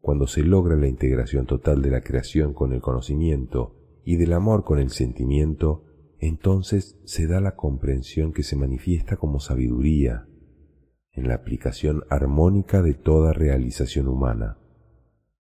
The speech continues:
Los dos hemisferios de nuestro cerebro funcionan de manera diferente, opuesta pero complementaria.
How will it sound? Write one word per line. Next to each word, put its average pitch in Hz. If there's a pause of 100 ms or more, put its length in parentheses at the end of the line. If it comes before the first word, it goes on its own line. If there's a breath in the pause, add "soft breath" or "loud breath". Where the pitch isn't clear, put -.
(560)
Los 60
dos 62
hemisferios 73
de 73
nuestro 64
cerebro 73
funcionan 95
de 90
manera 82
diferente, 71
opuesta 110
pero 95
complementaria. 64